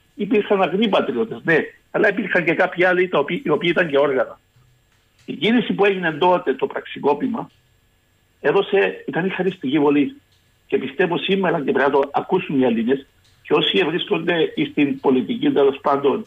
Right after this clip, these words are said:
στο πολιτικό προσωπικό της Ελλάδος, στο πολιτικό σύστημα, η Κύπρος το εβδομήντα τέσσερα ήταν μια ήττα Ματζικέρτ. Το Ματζικέρτ,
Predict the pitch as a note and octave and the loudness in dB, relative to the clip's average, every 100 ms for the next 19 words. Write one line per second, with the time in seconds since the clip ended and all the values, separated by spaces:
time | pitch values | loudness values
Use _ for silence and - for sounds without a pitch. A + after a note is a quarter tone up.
0 | _ _ _ - - - A#2 A2+ D3+ C#3 | _ _ _ -6 -4 -2 -2 0 0 0
1 | - C3 A#2 C3+ C#3 A2 A2+ B2+ B2 A#2+ | 0 0 0 0 0 -2 -2 -2 -2 -4
2 | - A2+ A2+ A#2 B2+ - C#3+ - A2 A#2 | -4 -4 -4 -2 -4 -2 -4 -2 -4 -4
3 | G3 _ _ _ _ _ _ _ C3 C3+ | -6 _ _ _ _ _ _ _ 0 0
4 | - F3+ F#3+ - G#3 A3 - C#3 B2+ B2+ | 0 0 2 2 2 2 0 0 0 -2
5 | A#2 A2 C3 C3+ C3+ D#3 A#3 - _ _ | -2 0 0 0 0 2 0 -4 _ _
6 | _ _ _ _ _ D#3+ E3 F3+ E3 D#3+ | _ _ _ _ _ -4 0 2 2 0
7 | F3 D3 C#3+ E3+ - F#3+ F#3 D#3 C3 - | 2 2 2 0 0 0 2 0 -2 -6
8 | - D#3 B2 - - _ _ _ _ _ | -2 0 0 -2 -14 _ _ _ _ _
9 | _ _ _ - - B2+ A#2+ B2+ A#2 E3 | _ _ _ -20 -8 -2 -2 -2 -2 0
10 | E3 | -2